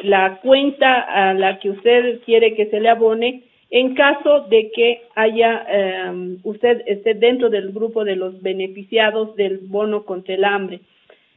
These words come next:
Los documentos que tienen que presentar en caso de ir a cobrar en ventanilla es el carnet de identidad, el pasaporte y la licencia de conducir. Estamos esperando, eh, hemos hecho una solicitud al Tribunal Supremo Electoral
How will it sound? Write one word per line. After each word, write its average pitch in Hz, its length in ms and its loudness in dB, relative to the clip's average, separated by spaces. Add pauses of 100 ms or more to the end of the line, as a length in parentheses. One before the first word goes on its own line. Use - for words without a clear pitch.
(120)
Los 240 180 4
documentos 294 640 2
que 254 120 -4
tienen 262 300 -2
que 254 80 0
presentar 214 640 0
en 202 180 -4
caso 240 420 0
de 202 160 -2
ir 240 400 -4
a 196 180 -6
cobrar 214 380 0
en 202 120 -2
ventanilla 226 840 -2 (260)
es 214 160 -4
el 220 160 2
carnet 214 320 -2
de 220 80 -4
identidad, 214 640 0
el 196 160 -6
pasaporte 220 800 0
y 208 140 -8
la 208 180 0
licencia 202 520 -4
de 202 140 -6
conducir. 214 640 -8 (400)
Estamos 240 440 -2
esperando, 240 840 0
eh, 185 260 -2
hemos 214 240 -6
hecho 220 160 -4
una 220 200 -4
solicitud 208 600 -8
al 196 200 -6
Tribunal 208 520 -6
Supremo 208 340 -4
Electoral 214 680 -2